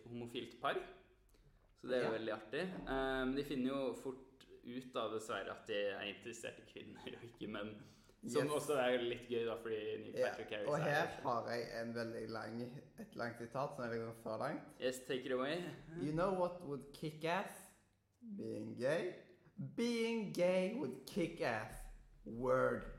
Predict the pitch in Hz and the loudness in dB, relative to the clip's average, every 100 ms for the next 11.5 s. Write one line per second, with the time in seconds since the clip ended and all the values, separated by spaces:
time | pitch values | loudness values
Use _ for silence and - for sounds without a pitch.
0 | - - 196 208 139 175 170 143 190 202 | -12 -4 0 0 0 -4 -4 -2 -2 0
1 | 170 131 127 123 113 117 113 - - - | -2 -2 -2 0 0 0 -2 -6 -14 -16
2 | - - 131 139 151 170 151 123 - 107 | -18 -8 -4 0 2 2 2 -4 -8 -4
3 | 120 123 131 - 104 98 - 120 120 113 | -2 0 0 -4 -10 -12 -4 -2 -2 -4
4 | 113 131 123 - - 127 135 110 107 110 | -4 -4 -4 -8 -4 -2 -2 -4 -4 -4
5 | 110 - 135 165 131 - - 110 107 98 | -4 -6 -4 -2 -4 -6 -10 -10 -6 -6
6 | 95 - - - 139 151 131 127 - 127 | -6 -8 -18 -6 0 2 0 -4 0 0
7 | 131 117 113 120 135 143 110 107 113 - | 2 0 0 4 4 2 -2 -6 -6 -6
8 | 123 - - 135 123 - 160 170 - 104 | -6 -10 -8 -4 -4 -2 -4 -4 -6 -8
9 | - - - _ 113 135 156 123 - 117 | -8 -16 -20 _ -6 -2 0 0 0 0
10 | 117 110 113 - 135 147 123 113 120 139 | 0 0 -2 -2 0 0 0 0 2 2
11 | 143 117 110 113 110 | 2 0 0 0 -2